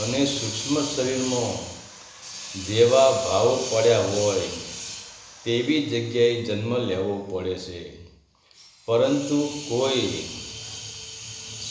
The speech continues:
શૂરવીર હોય, કોઈ સાધક હોય, કોઈ પૂરેપૂરો હોશમાં ધ્યાન અવસ્થામાં બેસે છે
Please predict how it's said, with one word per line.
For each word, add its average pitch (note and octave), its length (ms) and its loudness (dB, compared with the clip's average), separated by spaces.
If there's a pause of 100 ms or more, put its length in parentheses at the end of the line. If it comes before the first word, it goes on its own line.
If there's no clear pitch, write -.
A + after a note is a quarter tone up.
(100)
શૂરવીર B2+ 840 0 (360)
હોય, A2 300 4 (200)
કોઈ B2 180 0
સાધક A2 600 0
હોય, A2 360 2 (960)
કોઈ C3 320 4
પૂરેપૂરો B2+ 960 0
હોશમાં G2+ 1000 -2 (1600)
ધ્યાન A#2+ 340 4
અવસ્થામાં A#2 1080 2
બેસે F#2+ 420 0
છે F2+ 460 -8